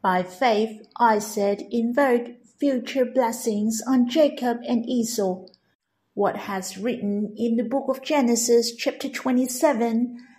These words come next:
made me to fear God more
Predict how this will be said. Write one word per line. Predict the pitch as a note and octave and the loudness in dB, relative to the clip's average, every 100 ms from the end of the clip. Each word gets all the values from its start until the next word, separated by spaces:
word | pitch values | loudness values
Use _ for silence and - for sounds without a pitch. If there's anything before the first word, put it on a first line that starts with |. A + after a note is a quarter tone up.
| _ | _
made | A3 G#3+ - G3+ | 0 0 0 -6
me | G3+ F#3+ G3+ | -4 -2 -4
to | - B3 | -4 -6
fear | - - E4 C#4+ | -6 -2 2 2
God | C#4+ C4+ B3 | 4 4 4
more | C#4 E4 B3 A3+ - | 2 4 4 2 -4